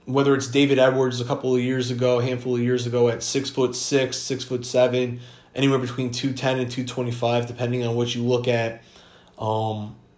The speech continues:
and his, his primary thought was that he was going to transition from high school quarterback to tight end.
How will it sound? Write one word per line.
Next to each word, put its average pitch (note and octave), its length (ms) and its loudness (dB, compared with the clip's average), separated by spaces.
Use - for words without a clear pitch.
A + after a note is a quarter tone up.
and C3 220 2
his, D#3 340 0
his E3 320 2
primary C3 920 2
thought C#3+ 720 6
was B2+ 220 0
that B2+ 100 0
he B2 160 0
was C#3 160 4
going C3 220 -2
to B2 60 -4
transition B2 480 0
from A#2+ 160 -6
high C3 160 0
school F#3 280 0
quarterback A#2 720 -2
to - 160 -10
tight C#3 280 2
end. C3 380 0